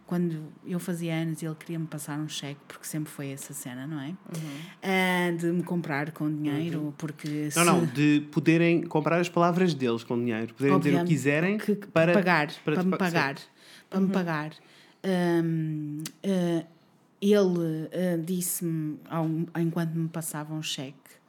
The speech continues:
Speaker 1: "Pois, porque tu, tu, quando eras pequenina, eras magra e eras educada e bem disposta e tudo. E agora cresceste,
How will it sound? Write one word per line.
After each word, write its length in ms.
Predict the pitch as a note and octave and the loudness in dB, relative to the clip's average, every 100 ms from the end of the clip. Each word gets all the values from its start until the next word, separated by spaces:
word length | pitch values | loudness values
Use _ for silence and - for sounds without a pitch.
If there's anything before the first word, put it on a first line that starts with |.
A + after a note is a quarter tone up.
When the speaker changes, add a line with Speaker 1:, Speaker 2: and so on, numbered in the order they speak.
| - - - - _ | -20 -20 -20 -20 _
Speaker 1:
"Pois, 220 | A3 G3 | -2 -2
porque 320 | - F#3 E3+ - | -2 -8 -10 -10
tu, 260 | - A#3 A#3 - _ _ _ _ - | -2 -2 -2 -8 _ _ _ _ -4
tu, 280 | A#3 A#3 A#3 | 0 0 -2
quando 200 | A3 G3 | -4 -4
eras 220 | F3+ F3+ | -2 -4
pequenina, 580 | - F#3 F3+ A3+ A3 E3+ F3 | -6 -4 -2 0 -2 -6 -6
eras 340 | F3+ F3 F3 | -6 -4 -4
magra 680 | F3 F3 F#3 G3 G3+ G#3 G3+ | -4 0 0 0 -2 -2 -4
e 120 | G3+ | -4
eras 380 | F#3+ F#3 F3+ F3+ _ _ - | -2 -2 -6 -8 _ _ -6
educada 580 | F#3 F3+ E3+ E3+ F3 E3 | -6 -6 -6 -4 -4 -4
e 200 | D#3+ D#3+ | -6 -6
bem 160 | D#3+ | -6
disposta 680 | D#3+ - D3+ E3+ E3 - D3 | -8 -8 -6 -6 -8 -12 -12
e 160 | D3 C#3+ | -12 -12
tudo. 180 | D3 D3 _ _ - - - - | -14 -16 _ _ -20 -20 -20 -4
E 80 | F#3 | 0
agora 260 | F3 D#3 | 0 0
cresceste, 640 | D#3+ - - D#3 D#3 - E3 | -4 -6 -4 -4 -6 -10 -12